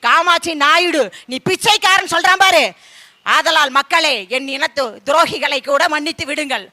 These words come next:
ஆனால் இன்றைய சூழலில் தமிழா, நீ இருப்பாய், தமிழா நெருப்பாய்லாம் வேண்டாம், எங்களோடு வாங்கன்னுலாம் கேட்கல.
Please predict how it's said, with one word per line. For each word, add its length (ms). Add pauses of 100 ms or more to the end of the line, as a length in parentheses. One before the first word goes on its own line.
(240)
ஆனால் 340
இன்றைய 460
சூழலில் 640 (240)
தமிழா, 580 (600)
நீ 180
இருப்பாய், 560
தமிழா 300
நெருப்பாய்லாம் 760
வேண்டாம், 420 (880)
எங்களோடு 480
வாங்கன்னுலாம் 520
கேட்கல. 480